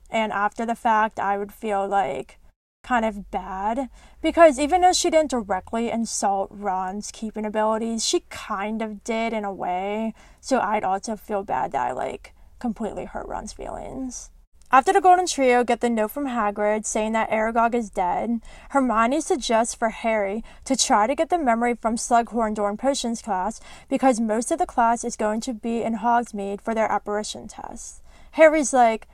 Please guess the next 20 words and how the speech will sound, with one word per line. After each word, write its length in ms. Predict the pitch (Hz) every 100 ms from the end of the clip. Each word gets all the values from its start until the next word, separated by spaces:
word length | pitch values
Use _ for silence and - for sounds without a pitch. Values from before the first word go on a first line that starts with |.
| - - -
"Fifty-seventh 800 | 294 302 302 - 254 233 254 233
time 340 | 247 240 214
lucky, 460 | 190 196 269 277 269
you 140 | 254
think?" 400 | 277 294 294 320 - - -
And 160 | 247
then 80 | 254
a 100 | 269
light 280 | 254 214 269
bulb 260 | 285 302 240
goes 240 | 233 240
off 300 | - 208 -
in 160 | 220 214
Ron's 500 | 196 185 196 - -
head. 340 | - - 240 - - _ - - -
"Lucky," 580 | 254 339 - 233 226 247 -
said 380 | - 262 226
Ron 260 | 214 214 214
suddenly. 680 | - 214 202 208 220 240 254 - -
"Harry, 480 | - 311 349 254 277